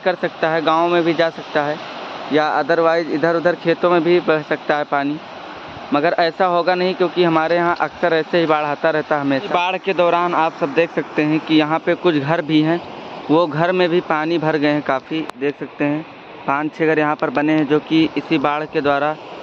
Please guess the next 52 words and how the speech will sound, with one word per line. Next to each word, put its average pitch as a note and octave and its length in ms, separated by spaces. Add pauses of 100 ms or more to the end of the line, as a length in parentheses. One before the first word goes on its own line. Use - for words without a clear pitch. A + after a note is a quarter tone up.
(100)
उन C#3+ 180
घरों C#3+ 240
में E3 140
भी D#3+ 100
पानी D3+ 380
बहुत D3 240
ज़्यादा C3+ 300
चले C3+ 300
गए B2+ 140
हैं, C#3+ 180 (680)
और C#3 140
लोगों D3 280
को E3 140
बहुत D3+ 300
ही D#3+ 80
परेशानी D3+ 500
हो D#3 140
रही C#3 220
है। D3+ 120 (220)
दोस्तों, D3 320
देख E3 180
सकते E3 240
हैं D3+ 60
आप C#3+ 100
सब, D3+ 200
हम D3+ 160
आप D3 180
लोगों D3 260
को D#3 160 (300)
बाढ़ C3+ 220
दिखाने C#3+ 420
के D3 120
लिए D3 140
कितने C#3+ 320
मेहनत C3+ 320
करके C#3+ 340 (420)
इस C#3+ 80 (100)
पानी D3 280
में D#3 180
गए C#3+ 180
थे, C#3+ 160
देख C3 200
सकते - 280
हैं, C#3 180 (380)
और C#3+ 220
हमें C#3 220
इसी - 560
पानी C#3+ 320
में D3 140
से D#3+ 140
निकलना C#3+ 420
है। C#3 160